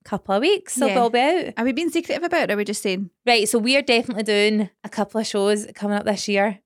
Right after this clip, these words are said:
Speaker 1: and all will be revealed by the end of this month. Would that
Speaker 2: Yeah.
Speaker 1: be right?
Speaker 2: Everything will be finalised. It's taken a wee bit longer because we wanted to get a really good venue. So watch this space.
Speaker 1: Venues.
Speaker 2: Make sure, make sure you
Speaker 1: Plural.
Speaker 2: follow in on Instagram and TikTok and you will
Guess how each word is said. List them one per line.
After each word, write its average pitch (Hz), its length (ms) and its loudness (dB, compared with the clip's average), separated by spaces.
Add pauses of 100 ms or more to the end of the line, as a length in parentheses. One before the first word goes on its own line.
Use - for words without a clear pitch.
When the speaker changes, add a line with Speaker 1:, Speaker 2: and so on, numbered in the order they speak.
Speaker 1:
and 190 520 -2 (240)
all 214 140 4
will 254 100 0
be 233 120 2
revealed 190 360 -2
by 180 440 0
the - 80 -8
end 185 160 -4
of 185 80 -4
this 180 140 -10
month. 302 220 -4
Would 226 100 -12
that 226 100 4
Speaker 2:
Yeah. 185 60 2
Speaker 1:
be 262 60 2 (200)
right? - 120 -12
Speaker 2:
Everything 220 360 -4
will 214 80 -2
be 214 140 -4
finalised. 185 440 -4
It's - 100 -12
taken 226 140 -2
a 233 40 2
wee 233 80 -2
bit 254 120 2
longer 202 340 -2
because 214 220 -6
we 214 60 -2
wanted 202 180 -6
to 202 80 -8
get 190 100 -6
a - 40 -6
really 185 160 -6
good 180 120 -8
venue. 180 300 -6
So 175 260 -4 (260)
watch 226 240 0
this 202 120 -10
space. 175 420 -10
Speaker 1:
Venues. 202 460 2
Speaker 2:
Make 262 220 4
sure, 269 480 2 (160)
make 254 240 0
sure 294 100 0
you 247 100 6
Speaker 1:
Plural. 370 200 6
Speaker 2:
follow 247 120 8
in 240 80 2
on 226 100 2
Instagram 220 460 -2
and 208 140 -6
TikTok - 460 -2
and 202 160 -6
you 190 80 -6
will 180 300 -2